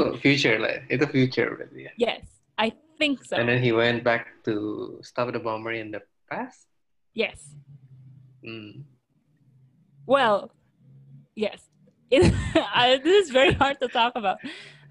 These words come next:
Speaker 1: Okay. The whole, the only premise is that he is going to stop this bomber, right?
Speaker 2: Yeah.
Speaker 1: That is the basic. I think it's very interesting when you brought up this topic of free will, because I didn't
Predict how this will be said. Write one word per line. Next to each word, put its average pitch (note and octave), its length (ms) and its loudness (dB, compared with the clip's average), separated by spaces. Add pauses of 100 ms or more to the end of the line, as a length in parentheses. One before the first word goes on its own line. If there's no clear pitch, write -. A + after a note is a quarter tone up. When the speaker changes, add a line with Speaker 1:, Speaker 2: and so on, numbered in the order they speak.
Speaker 1:
Okay. G#3 260 -8 (400)
The A3+ 160 0
whole, D4+ 480 0 (120)
the A3 160 -4
only C4+ 260 0
premise B3 360 -4
is G3 120 -14
that F#3 100 -8 (160)
he G#3+ 300 -10
is G3 260 -10 (160)
going G3+ 320 -2
to - 20 -12
stop - 300 -10
this F#3 160 -10
bomber, - 480 -8
right? F#3+ 320 -10 (560)
Speaker 2:
Yeah. A2+ 160 -4 (840)
Speaker 1:
That B3 160 2
is C#4 120 0
the A3 140 -6
basic. F#3+ 280 -10 (340)
I A3 120 -2
think D4+ 200 -4
it's - 100 -12
very A3+ 220 -6
interesting B3 580 -6
when G#3 240 -6
you G#3 500 -6 (440)
brought F#3+ 260 -6
up F#3 200 -10 (360)
this F#3+ 220 -18
topic - 480 -14 (260)
of F#3 320 -12 (160)
free A3+ 160 -16
will, G#3+ 460 -14
because G3+ 280 -12
I G3+ 200 -10
didn't G3 420 -10